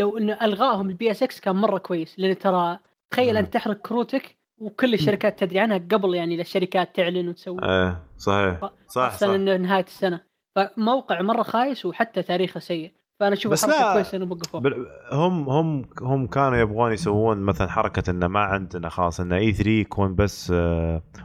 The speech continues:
Speaker 2: مرور كرام، فهمت؟ إنه يكون هذا الأساس، لأن تخ-، آه، آه، اللي صار فيه، تذكرون، نزل هذاك لابس، آه، لابس، آه، كراش.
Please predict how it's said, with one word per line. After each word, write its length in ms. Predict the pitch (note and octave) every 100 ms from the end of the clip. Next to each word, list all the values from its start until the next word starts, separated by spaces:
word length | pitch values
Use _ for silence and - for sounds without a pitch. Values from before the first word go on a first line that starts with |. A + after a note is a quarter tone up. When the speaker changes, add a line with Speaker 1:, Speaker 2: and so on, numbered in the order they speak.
| -
Speaker 2:
مرور 240 | F#2 G2+ F2
كرام، 360 | - F2+ D2+
فهمت؟ 360 | - E2+ E2+ -
إنه 140 | E2+
يكون 220 | F2+ G#2+
هذا 260 | G2 A2 G2
الأساس، 420 | F#2+ F#2 F2 -
لأن 280 | G2 G2+ -
تخ-، 200 | - - -
آه، 320 | E2 A2+ G#2+ _ - -
آه، 280 | G2 G2 G2
اللي 640 | G2 F#2+ G2+ G2 G2 F#2+
صار 380 | F#2 B2+ C3 G#2+
فيه، 240 | G2 A#2 F#2
تذكرون، 680 | F2 - - G#2 F#2+ F#2+
نزل 200 | G#2+ G#2
هذاك 360 | G2 G#2 G2+ G2+
لابس، 380 | G2 F#2+ - F#2+
آه، 300 | F2+ F2+ F2
لابس، 540 | F#2+ G2 F2 - -
آه، 140 | F2+ F2
كراش. 640 | - G#2+ F#2+ - - -